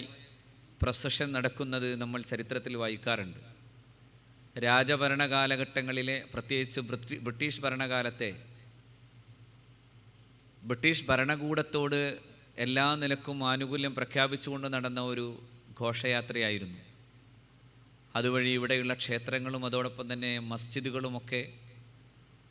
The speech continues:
തകർക്കപ്പെട്ട ഒരു സമയത്ത് മലബാറിലെ ഖിലാഫത്ത് പ്രക്ഷോഭകാരികളായ ആളുകളെ ക്ഷണിച്ചു വരുത്തിയത് പ്രഗത്ഭരായ ഹിന്ദു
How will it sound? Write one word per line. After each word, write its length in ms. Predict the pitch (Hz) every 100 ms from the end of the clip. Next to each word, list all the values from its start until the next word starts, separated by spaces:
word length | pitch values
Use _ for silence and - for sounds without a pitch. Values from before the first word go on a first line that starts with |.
| - - - -
തകർക്കപ്പെട്ട 600 | 120 135 - 131 151 - 135
ഒരു 120 | 127
സമയത്ത് 520 | 127 120 123 113 - 95 - - - - - - - - - - - - - - - - - -
മലബാറിലെ 680 | 113 117 120 131 127 131 131 123 - - - - - - - - - - - - - -
ഖിലാഫത്ത് 500 | 123 131 135 - 147
പ്രക്ഷോഭകാരികളായ 960 | 127 - 143 135 135 135 135 135 131 127 123
ആളുകളെ 320 | 127 127 127 123
ക്ഷണിച്ചു 340 | 123 120 -
വരുത്തിയത് 520 | 135 117 117 123 117 117 117 - - - - -
പ്രഗത്ഭരായ 600 | 117 135 135 139 131 127
ഹിന്ദു 420 | 123 120 120 120